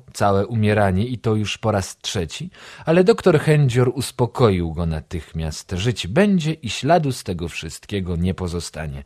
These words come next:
Od razu zniknęła cała wyższa radość i zaczęło się zwykłe życie poprzednie. Coś się zmieniło, ale co? A, te baby. Nie miał siły myśleć więcej.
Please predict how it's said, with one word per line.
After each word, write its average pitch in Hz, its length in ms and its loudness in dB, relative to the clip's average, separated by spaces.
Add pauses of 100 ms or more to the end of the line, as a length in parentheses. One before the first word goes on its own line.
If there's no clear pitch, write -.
(320)
Od 147 140 4
razu 127 280 8
zniknęła 98 640 2
cała 90 360 0
wyższa 104 460 -4
radość 165 560 0
i 226 100 -4
zaczęło 98 520 0
się 80 220 -8
zwykłe 131 540 -2
życie 85 340 -4
poprzednie. 73 600 -10 (420)
Coś 101 240 -2
się 90 340 -2
zmieniło, 110 600 2
ale 73 380 -8
co? - 360 -4 (220)
A, 98 240 -2 (400)
te 87 140 -2
baby. 90 360 0 (600)
Nie 185 200 -4
miał 117 260 2
siły 180 460 -4
myśleć 78 520 -4
więcej. 71 460 -10